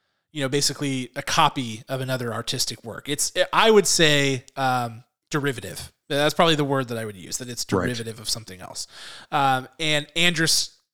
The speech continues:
Speaker 1: quickly quips back with, "It's all pastiche." And that's the whole thing. And she says, "I find that really depressing." She, you know, he kind of gives this example of where Beethoven copied Mozart or the other way around or something like that.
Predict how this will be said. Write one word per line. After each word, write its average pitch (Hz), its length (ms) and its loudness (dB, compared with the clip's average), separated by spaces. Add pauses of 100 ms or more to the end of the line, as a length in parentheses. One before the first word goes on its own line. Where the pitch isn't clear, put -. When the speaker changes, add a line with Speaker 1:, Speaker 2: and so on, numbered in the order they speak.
(300)
Speaker 1:
quickly 170 380 0
quips - 340 -4
back 151 300 2
with, 135 240 -2 (560)
"It's 160 200 2
all 165 160 8
pastiche." - 840 -2 (320)
And 165 160 2
that's 196 260 4
the 180 120 4
whole 175 560 6 (200)
thing. 160 460 2
And 131 100 -6
she 175 120 2
says, 151 200 2
"I 160 100 6
find 160 260 2
that 139 140 0
really 143 220 0
depressing." 127 640 -2
She, 160 160 -4
you 139 100 -4
know, 131 60 -4
he 151 100 -4
kind 151 180 -2
of 131 180 -8
gives 139 200 0
this 139 160 0
example 135 460 -4
of 120 120 -8
where 120 140 -6
Beethoven 139 540 -2
copied 135 360 -2
Mozart 131 440 -4
or 120 60 -8
the 117 140 -8
other 131 100 -4
way 127 140 -4
around 117 340 -8
or - 20 -12
something 123 260 -12
like 120 160 -12
that. 123 260 -6